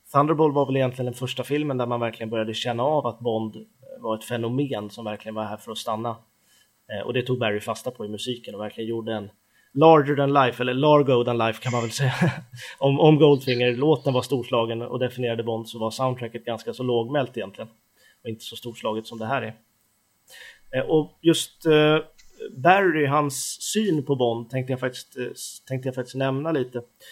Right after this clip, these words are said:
Eh, läsa lite ur The Music of James Bond, eh, där Barry berättar exakt hur han såg på James Bond och musiken i filmerna. Och, eh, han hade just sagt då, då att, eh,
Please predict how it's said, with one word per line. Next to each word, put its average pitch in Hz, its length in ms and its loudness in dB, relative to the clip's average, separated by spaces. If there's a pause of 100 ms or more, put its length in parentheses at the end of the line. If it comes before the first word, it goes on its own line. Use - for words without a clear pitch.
(400)
Eh, 117 100 0
läsa 131 300 2
lite 135 200 -2
ur 120 300 -2
The 127 120 -2
Music 127 400 -2
of 113 140 -4
James 120 240 -2
Bond, 113 260 0
eh, - 640 -18
där 113 100 -6
Barry 113 220 0
berättar 113 340 -6
exakt - 460 -10
hur 117 40 -10
han 113 100 -6
såg 127 380 -8
på - 260 -10 (220)
James 127 260 -2
Bond 117 200 -4
och 120 60 -6
musiken 120 380 -8
i 117 40 -8
filmerna. 131 400 -6 (1300)
Och, 131 360 0
eh, 143 240 6 (680)
han 147 140 4
hade 165 140 8
just 165 220 6
sagt 180 320 0
då, 147 100 4
då 131 280 2 (280)
att, - 460 -2
eh, 139 240 6